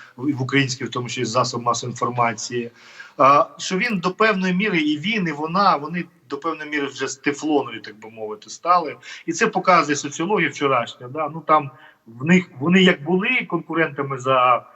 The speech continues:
основними, за потрапляння в другий тур, так і залишається. І відстань між ними, е, як була в межах статистичної похибки, так і залишається. Тому скандали будуть, е, скандали будуть розмухуватись,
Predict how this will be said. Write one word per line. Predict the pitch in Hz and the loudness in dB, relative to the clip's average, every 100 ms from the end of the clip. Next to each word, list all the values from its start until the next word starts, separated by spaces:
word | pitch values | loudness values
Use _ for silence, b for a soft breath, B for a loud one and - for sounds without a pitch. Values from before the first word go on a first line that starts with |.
| b - | b -8
основними, | 131 156 151 147 131 127 120 117 - | -6 -4 -4 -2 -4 -2 -4 -6 -10
за | 131 117 131 127 123 117 - _ _ _ _ _ _ _ 131 | -8 2 4 6 6 2 -10 _ _ _ _ _ _ _ -6
потрапляння | 143 151 156 147 143 | 0 2 4 2 2
в | 127 | 0
другий | 143 135 | 0 0
тур, | 135 135 | -2 -4
так | 151 160 | -2 -2
і | |
залишається. | 151 165 165 202 196 151 - 127 - B B B | 0 0 2 4 4 2 -2 -6 -6 B B B
І | 143 | 2
відстань | 143 180 - 151 143 | 4 2 2 0 2
між | 143 139 | -2 0
ними, | 175 170 151 | 2 2 2
е, | 139 127 117 139 135 120 123 123 | 2 0 -4 -6 -4 -4 -4 0
як | 147 151 127 | 2 2 4
була | 160 175 180 | 4 8 8
в | 151 135 | 6 2
межах | 139 - 123 _ _ _ _ | -8 -8 -16 _ _ _ _
статистичної | - 135 - - 139 127 139 127 | -16 -10 -10 -4 -4 -4 -6 -4
похибки, | 127 139 127 - 123 | -2 -4 -4 -10 -6
так | 139 139 | -2 0
і | |
залишається. | 135 135 131 131 117 110 101 - 117 - b b b | 2 2 0 0 -2 -4 -12 -14 -16 -18 b b b
Тому | 170 208 233 - | 4 6 4 2
скандали | - 185 180 208 185 | 4 6 8 6 4
будуть, | 135 147 156 185 - 180 | 0 -8 -10 -12 -14 -10
е, | 135 135 127 | -6 -4 -4
скандали | 127 151 165 151 | -6 -4 -2 -2
будуть | 143 139 | -4 -6
розмухуватись, | 135 127 135 143 151 147 147 139 - | -8 -10 -12 -12 -6 -6 -6 -12 -14